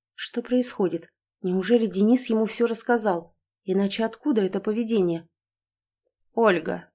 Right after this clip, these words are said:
можно просто Оля?" улыбается друг Залесского. "Не стоит",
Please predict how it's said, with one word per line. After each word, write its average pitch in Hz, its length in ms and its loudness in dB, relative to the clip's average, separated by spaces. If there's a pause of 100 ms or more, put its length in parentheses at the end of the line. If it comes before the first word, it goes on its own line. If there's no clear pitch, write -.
можно 254 400 2
просто 202 400 0
Оля?" 165 420 0 (200)
улыбается 180 720 0
друг 170 220 -8
Залесского. 165 680 -2 (460)
"Не 247 180 0
стоит", 180 500 0